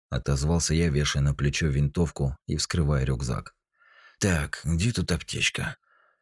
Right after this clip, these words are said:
«Возьми мой спальник, вот этот, и тащи его наружу». Достав коробку с медикаментами, я выбрался следом за Санриукой, уже разобравшийся, что случилось,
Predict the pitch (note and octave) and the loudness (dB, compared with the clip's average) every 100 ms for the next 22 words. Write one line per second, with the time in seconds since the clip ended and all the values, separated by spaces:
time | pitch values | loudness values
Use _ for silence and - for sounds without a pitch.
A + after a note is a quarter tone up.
0 | _ _ _ D#2+ E2+ E2 A#2+ A2 G2+ - | _ _ _ 2 2 4 4 4 2 2
1 | A#2+ A2 E2+ - E2 F#2 G2 F2 D2 - | 2 2 0 -2 0 2 2 0 -2 -2
2 | E2 E2 G2+ A2 G#2 G2+ G2+ F2 C#2+ C#2 | 0 2 2 2 2 4 2 2 0 -4
3 | - _ _ _ _ - C#2+ D2 - G#2+ | -12 _ _ _ _ -4 0 2 2 0
4 | - F#2 F#2+ - E2+ E2 C#2+ C#2 D2+ E2 | 2 2 2 0 2 2 2 0 2 2
5 | F2+ F2+ E2+ F2 - - E2 F#2+ G#2+ G2+ | 2 2 2 0 -4 -2 0 2 2 2
6 | E2+ F2 - E2+ F2 E2+ D#2+ D2 D2+ E2 | 2 2 2 2 0 2 2 2 0 0
7 | D2 C#2+ A#1+ - G1+ - _ _ - A2+ | 0 0 -2 -6 -12 -14 _ _ -4 0
8 | A2+ F#2 D#2 D2 E2 E2 B1+ - A1+ - | 2 2 2 2 2 0 -2 -4 -4 -2
9 | - - D2 C#2+ C2+ G#1+ - | -2 -2 -2 0 0 -2 -6